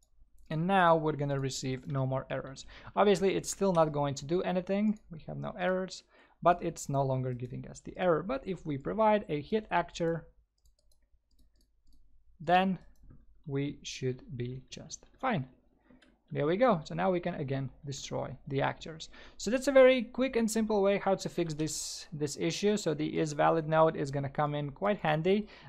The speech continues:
uh, because often maybe on the first, uh, first action, uh, something is not yet valid, so maybe you wanna make sure that you create it, uh, during that process.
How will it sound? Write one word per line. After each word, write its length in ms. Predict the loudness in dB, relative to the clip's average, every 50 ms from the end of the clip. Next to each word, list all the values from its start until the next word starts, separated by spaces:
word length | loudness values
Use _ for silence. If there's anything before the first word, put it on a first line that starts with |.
| -20 -8 -4
uh, 300 | -2 0 0 -2 -2 -4
because 300 | -6 -6 -6 -6 -6 -2 0
often 540 | 2 0 2 2 0 0 0 0 -2 -6 -10 -14 -20 -10 -6
maybe 340 | -4 -2 -2 -2 -2 -4 -4 -4
on 180 | -4 -4 -4
the 180 | -2 -4 -4 -6
first, 720 | -8 -4 0 2 2 2 2 -2 -4 -8 -10 -12 -14 -18 -20 -20 -16 -10
uh, 400 | -8 -6 -6 -6 -6 -8 -10 -12
first 360 | -4 0 2 2 2 0 -2
action, 640 | 0 0 0 0 -2 -4 -2 0 0 0 0 -2 -4 -8 -14 -20 -20 -20 -16 -14
uh, 100 | -12 -10
something 440 | 0 4 4 4 4 2 0 -2 -2 -2
is 160 | -2 -2 0
not 260 | 2 2 0 0 0
yet 240 | -2 0 0 -2 0
valid, 420 | 0 2 4 4 4 4 2 -2 -4
so 140 | -6 -6
maybe 280 | -4 -4 -4 -2 -2 -4
you 180 | -2 -2 -2 -2
wanna 340 | 0 2 2 2 2 2
make 240 | 2 0 -2 -2 -4
sure 300 | -4 -2 2 2 2 2
that 260 | 0 -4 -6 -6 -8
you 80 | -10 -10
create 600 | -8 -8 -6 -4 -4 0 2 4 4 4 4 4
it, 320 | 2 0 0 -4 -10 -20 -20 -20 -14 -10
uh, 380 | -6 -6 -6 -6 -6 -8 -8 -8
during 360 | -6 -4 -4 -2 -2 -2 0
that 220 | -2 -2 -2 -2 0
process. 580 | 2 4 4 4 2 -2 -4 -4 -4 -6 -8